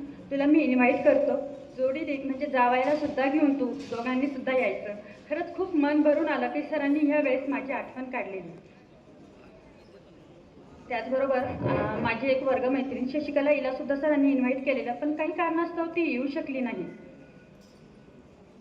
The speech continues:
आज मी माझी दोन हजार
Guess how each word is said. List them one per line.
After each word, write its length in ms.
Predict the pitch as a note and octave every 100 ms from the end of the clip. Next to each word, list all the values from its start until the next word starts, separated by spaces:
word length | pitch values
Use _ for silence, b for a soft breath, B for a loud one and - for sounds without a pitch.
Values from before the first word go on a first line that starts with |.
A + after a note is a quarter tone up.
| B B B B -
आज 260 | B3 C#4+
मी 440 | C#4+ C4+ C#4 - -
माझी 360 | - G#3 A3+ A#3
दोन 240 | A3+ A#3+
हजार 280 | B3+ A#3+ A#3